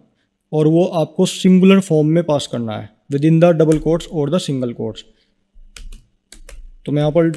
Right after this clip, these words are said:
डिटेल नाम की एक कलेक्शन क्रिएट करूँगा और ये ऑटोमेटिकली mongoose मॉडल फंक्शन इसको क्या कर देगा, प्लुरल फॉर्म में चेंज कर देगा, डिटेल को डिटेल्स कर देगा, इसमें एस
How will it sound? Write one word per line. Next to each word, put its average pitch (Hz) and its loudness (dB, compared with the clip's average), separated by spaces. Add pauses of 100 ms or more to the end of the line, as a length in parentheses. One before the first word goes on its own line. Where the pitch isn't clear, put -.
डिटेल 170 2
नाम 165 2
की 170 0
एक 170 -2
कलेक्शन 156 0
क्रिएट 156 0
करूँगा 151 -2 (600)
और 156 4
ये 185 6
ऑटोमेटिकली 170 2 (640)
mongoose 160 0
मॉडल 165 2
फंक्शन 160 -2
इसको 170 -2
क्या 160 2
कर 151 0
देगा, 165 0 (600)
प्लुरल 165 4
फॉर्म 151 0
में 180 2
चेंज 147 0
कर 123 -4
देगा, 117 -6
डिटेल 156 0
को 202 -2 (320)
डिटेल्स 151 2
कर 135 -4
देगा, 120 -6
इसमें 170 -4
एस - -6